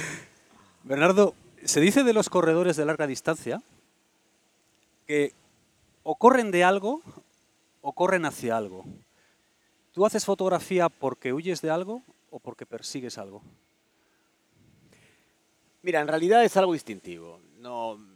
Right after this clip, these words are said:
Speaker 2: no te podría decir exactamente qué es, cuál es el motor, qué es lo que me mueve. Es algo que tengo interno,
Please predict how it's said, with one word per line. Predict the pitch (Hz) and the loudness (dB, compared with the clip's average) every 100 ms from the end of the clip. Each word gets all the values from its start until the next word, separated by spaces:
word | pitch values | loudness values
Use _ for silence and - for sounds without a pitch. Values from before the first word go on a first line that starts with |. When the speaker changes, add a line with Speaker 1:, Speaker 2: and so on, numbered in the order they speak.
| _ | _
Speaker 2:
no | 135 156 | -14 -6
te | 175 | -6
podría | 147 143 143 | -4 -2 0
decir | 127 113 131 | 0 0 -4
exactamente | - 127 120 113 117 120 110 98 87 - _ _ | -4 -6 -6 -8 -10 -6 -6 -6 -10 -16 _ _
qué | 139 120 | -4 -2
es, | 123 - - | -2 -6 -10
cuál | 143 151 | -4 -4
es | 147 | -4
el | 139 | -8
motor, | 120 - 156 156 | -8 -4 0 0
qué | 147 143 | -2 -6
es | |
lo | 147 | -6
que | 127 | -8
me | 113 | -12
mueve. | 117 139 131 104 98 - _ - | -8 -2 0 -2 -8 -14 _ -10
Es | 147 175 | -8 0
algo | 180 180 | 2 2
que | 139 - | -2 -6
tengo | 131 139 139 131 113 98 92 - _ _ | -8 -4 -2 -2 -4 -10 -16 -20 _ _
interno, | - 101 - 139 123 113 143 | -20 -20 -4 -2 -2 -10 -14